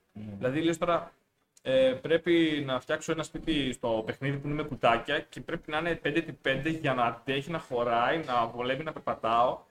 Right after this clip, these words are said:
Speaker 2: Και άμα δεν είναι έτσι, δηλαδή, τι θα πάθεις, ρε φίλε; Θα αρχίσεις να τρέμεις σαν ψάρι.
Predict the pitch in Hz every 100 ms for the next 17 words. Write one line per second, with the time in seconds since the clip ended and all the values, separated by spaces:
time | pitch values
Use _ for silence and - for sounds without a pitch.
0 | _ _ _ _ 196 190 196 180 196 220
1 | 214 214 - 170 101 - - - 104 -
2 | _ _ _ _ _ _ _ _ - 135
3 | 127 127 - 156 160 156 135 135 143 -
4 | 104 92